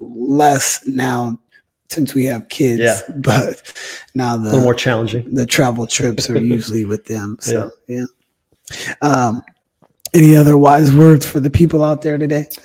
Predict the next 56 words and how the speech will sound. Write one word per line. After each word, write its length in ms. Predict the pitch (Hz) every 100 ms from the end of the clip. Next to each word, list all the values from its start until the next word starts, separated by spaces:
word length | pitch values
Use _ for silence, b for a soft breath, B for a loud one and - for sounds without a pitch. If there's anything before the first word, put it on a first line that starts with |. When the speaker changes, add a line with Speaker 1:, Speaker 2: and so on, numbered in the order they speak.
| B
Speaker 2:
Uh, 240 | 151 143 151 160
you 80 |
know, 160 | 180 170
I, 160 | 156 139
uh, 400 | 123 113 117 - - _ -
I, 140 | 131 135
I 40 |
talk 240 | 135 151 165
to 80 | 156
my 80 |
staff 340 | 110 147 135 117
every 200 | 135 123
week. 240 | 120 117
I 60 | 113
try 200 | - 117
and 80 | 104
give 160 | 117
'em, 360 | 110 107 104 107
lead 140 | 123
'em 120 | 110 107
off 220 | 107 117
with 80 | 104
something 340 | 110 - 104
that's, 260 | 101 - 101
uh, 340 | 92 92 92 _ _
interesting 500 | 131 - 113 123 110
or 60 | 101
motivating. 760 | 98 110 104 107 104 101 101 _ -
And, 300 | 107 101 101
uh, 340 | 98 95 95
one 180 | 107 123
of 100 | 120
the 60 | -
things 240 | 117 107
that 80 | 101
I 80 | 101
talked 300 | 110 107 117
about 140 | 104
the 60 | 107
other 100 | 101
day 220 | 107 104
was, 380 | 104 95 - -
uh, 220 | 95 87 _
the, 140 | 110 107 _
the, 260 | 107 101
uh, 200 | 101 92 - b b
the 80 | 120
whole 100 | 123
glass 360 | 104 123 123 127
half 220 | 104 -
full. 300 | 107 90 _ _
And 200 | 110 101
so, 300 | - 113 101
uh, 180 | 98 95
I 40 | 98
wanna, 220 | 120